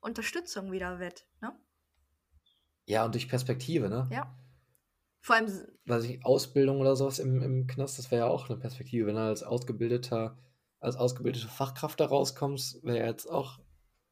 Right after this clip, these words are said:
Speaker 2: ein Vorteil.
Speaker 1: Das ist auch eine Sache, die ich sehr oft gelesen hab, dass das Problem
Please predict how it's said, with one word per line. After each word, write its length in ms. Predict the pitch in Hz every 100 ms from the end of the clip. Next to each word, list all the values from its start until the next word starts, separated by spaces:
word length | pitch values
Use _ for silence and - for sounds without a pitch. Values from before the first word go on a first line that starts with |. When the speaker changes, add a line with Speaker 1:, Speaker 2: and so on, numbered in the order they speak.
| _ _ _ _ _ -
Speaker 2:
ein 60 | 127
Vorteil. 560 | - 110 104 107 110 -
Speaker 1:
Das 140 | 233
ist 140 | 247
auch 260 | - 269 - -
eine 200 | - 240
Sache, 220 | 226 247 240
die 80 |
ich 80 | 240
sehr 160 | - 226
oft 140 | 233
gelesen 400 | 233 226 233 240
hab, 220 | 233 240
dass 300 | - 220 - -
das 240 | 214 214
Problem 680 | - 208 208 233 240 240